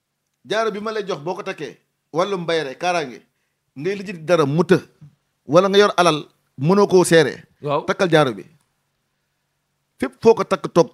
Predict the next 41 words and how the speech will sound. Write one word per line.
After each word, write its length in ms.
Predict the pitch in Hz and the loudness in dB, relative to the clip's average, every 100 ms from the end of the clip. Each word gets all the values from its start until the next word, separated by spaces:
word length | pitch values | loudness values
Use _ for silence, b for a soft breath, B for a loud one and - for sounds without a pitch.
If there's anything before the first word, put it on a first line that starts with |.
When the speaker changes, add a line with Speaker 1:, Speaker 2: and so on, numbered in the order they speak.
| _ _ _ | _ _ _
Speaker 1:
kenn 160 | - 185 | 0 0
mënu 160 | 185 | 2
la 60 | 180 | 2
faa 120 | 165 | 2
déjate 300 | 156 156 143 | 2 0 -2
ci 60 | - | -8
kenn 180 | - 180 | -2 0
mënu 180 | 185 180 | 0 2
la 80 | 170 | 2
liggéey 240 | 160 147 | 2 0
ba 80 | 139 | -2
jàpp 180 | 127 135 110 | -2 -6 -8
la. 100 | 85 _ _ _ | -14 _ _ _
Te 80 | - | -8
loo 160 | 156 180 | -2 0
am 120 | 180 | 0
da 80 | 170 | 0
nga 60 | 156 | 0
ko 80 | 156 | 0
mën 120 | 143 | -2
a 40 | |
téye. 260 | 131 110 - _ _ _ _ _ | -2 -8 -8 _ _ _ _ _
Su 80 | - | -6
ko 80 | 165 | -2
la 80 | 185 | 0
gisee 160 | 175 | 2
bàyyi 180 | 165 156 | 2 2
la 80 | 143 | 2
xel, 240 | - 110 90 | -2 -6 -6
moom 180 | 143 151 | -10 -4
jaaro 220 | 143 127 | -2 -2
bii. 220 | 110 113 - _ _ _ _ | -4 -12 -14 _ _ _ _
Speaker 2:
Bayre 300 | 147 170 156 | -2 0 0
la. 80 | 151 | -4
Speaker 1:
Bu 100 | 151 | -2
tojee 200 | 208 196 | 2 4
na 100 | 180 | 4
moom 120 | 175 | 2
day 140 | 165 170 | 4 4
réer 160 | 160 | 4
moom. 160 | 131 101 | 2 -4